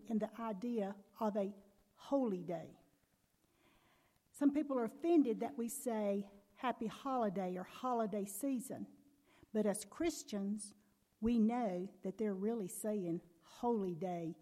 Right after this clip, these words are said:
even though they're trying to leave Christ out. So the basic meaning of holy is that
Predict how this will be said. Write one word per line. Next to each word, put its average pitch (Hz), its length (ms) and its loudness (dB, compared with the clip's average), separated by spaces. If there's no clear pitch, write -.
even 202 260 2
though 185 140 0
they're 180 120 -4
trying 202 360 -4
to 180 60 -6
leave 185 480 -4
Christ - 460 -10
out. 202 380 -6
So 240 140 -2
the 208 80 2
basic 302 440 2
meaning 277 360 10
of 277 120 -2
holy 208 640 -2
is 240 300 0
that 233 400 -2